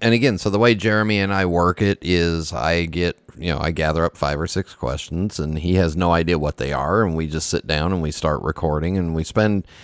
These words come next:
usually about an hour of his time.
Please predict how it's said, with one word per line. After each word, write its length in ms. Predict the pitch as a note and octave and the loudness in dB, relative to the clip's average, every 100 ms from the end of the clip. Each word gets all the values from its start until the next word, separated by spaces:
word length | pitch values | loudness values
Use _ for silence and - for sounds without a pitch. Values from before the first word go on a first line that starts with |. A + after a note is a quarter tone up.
| - | -16
usually 440 | - G3 F#3 B2+ F#2 | -2 0 2 4 4
about 240 | E2 D#2+ | 4 2
an 120 | D#2 - | 0 -2
hour 480 | C#2 C#2+ D#2 E2 E2 | -2 0 0 -2 -4
of 300 | - D#2 F2 | -6 -8 -2
his 220 | E2+ D2 | -2 -2
time. 460 | - D#2 D#2+ F2 | -2 0 2 0